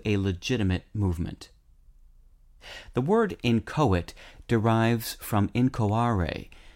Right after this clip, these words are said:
which means to start work on in Latin, but translates literally as to hitch up. Inchoare was formed from the prefix in and the noun cohum,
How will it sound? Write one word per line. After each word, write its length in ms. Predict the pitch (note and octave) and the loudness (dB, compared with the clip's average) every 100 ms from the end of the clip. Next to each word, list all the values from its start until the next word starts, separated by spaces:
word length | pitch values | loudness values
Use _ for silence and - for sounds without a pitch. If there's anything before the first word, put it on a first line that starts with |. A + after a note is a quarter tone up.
| - | -8
which 180 | G2+ - | -8 0
means 300 | A2+ A2 - | 2 2 0
to 160 | - G#2 | -4 -4
start 640 | - - A#2+ C3 - - | -4 -2 -2 -2 -6 -14
work 400 | - G#2 A#2 - - | -6 0 0 -2 -2
on 380 | F2+ E2+ D#2 E2+ | -2 0 -2 -2
in 180 | F2 F#2+ | 0 0
Latin, 400 | G2+ - E2+ E2+ | 0 0 -2 -2
but 140 | G#2 | -4
translates 500 | - D3+ - B2 - | 0 -2 0 -4 -4
literally 520 | B2 F#3 B2+ G2 G2 | -4 0 0 2 0
as 400 | - F2+ F2+ F#2 | 0 -2 -2 -6
to 220 | - - G2+ | -10 -6 -6
hitch 340 | F2+ A2+ - | -4 -6 -4
up. 260 | F2+ C#2 - - - - - - - - - - | -4 -6 -16 -20 -20 -20 -20 -20 -20 -20 -18 -2
Inchoare 880 | A#2 - G#2+ A2+ B2 G#2+ F#2+ F#2+ | -2 0 0 2 2 2 2 2
was 380 | F#2+ F#2+ F#2+ - - | 2 0 -2 -6 -14
formed 600 | - - B2 A#2+ A#2 - - | -8 -2 0 2 0 -2 -16
from 240 | - A#2+ G2+ | -8 -2 -2
the 80 | |
prefix 520 | F#2+ - F#3+ A#2 - - | -2 -4 -2 -2 -2 -2
in 340 | C3 B2+ C3+ D3 - - | 2 4 4 2 -10 -4
and 200 | A2 G#2+ | 0 2
the 60 | |
noun 440 | G#2 A#2 A#2 A2+ A2+ | 2 2 0 -2 -2
cohum, 720 | - E3 E3 A#2 F#2 E2 | 0 2 2 2 2 2